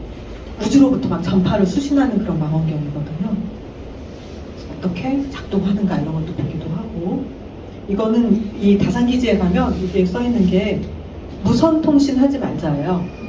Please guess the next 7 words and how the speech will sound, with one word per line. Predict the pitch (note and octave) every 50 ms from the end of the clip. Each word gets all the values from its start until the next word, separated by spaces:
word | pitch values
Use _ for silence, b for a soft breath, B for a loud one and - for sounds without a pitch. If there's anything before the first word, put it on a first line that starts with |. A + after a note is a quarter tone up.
| G3+
휴대폰을 | F#3 - D4+ F4 F4+ F#4 F4 D#4+ C#4+ C4 A#3
못 | - -
써요, | - - F3+ E3 D#3 C#3+
저희가. | C#3 - D3 B2+ C3 B2+ - -
기지국도 | - G#3 G3+ - A3+ G3+ E3+ D3+ - F#3 E3
없고. | - - - - - F3 D#3 D3+ - - - - - - -
예. | F#3